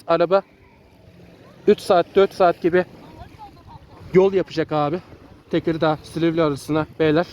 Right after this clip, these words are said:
Özleyeceğim yani beyler. Hoşuna gitti. İlk defa geldim.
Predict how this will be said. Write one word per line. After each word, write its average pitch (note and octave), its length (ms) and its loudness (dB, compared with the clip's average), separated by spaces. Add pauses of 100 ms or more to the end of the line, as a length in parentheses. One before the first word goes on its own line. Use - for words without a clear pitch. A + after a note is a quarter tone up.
(1800)
Özleyeceğim A#3+ 540 4
yani F3+ 340 2
beyler. F3 300 2 (320)
Hoşuna G#3+ 300 0
gitti. G3+ 320 -2 (100)
İlk G#3 160 -6
defa G3+ 320 2
geldim. F#3 380 0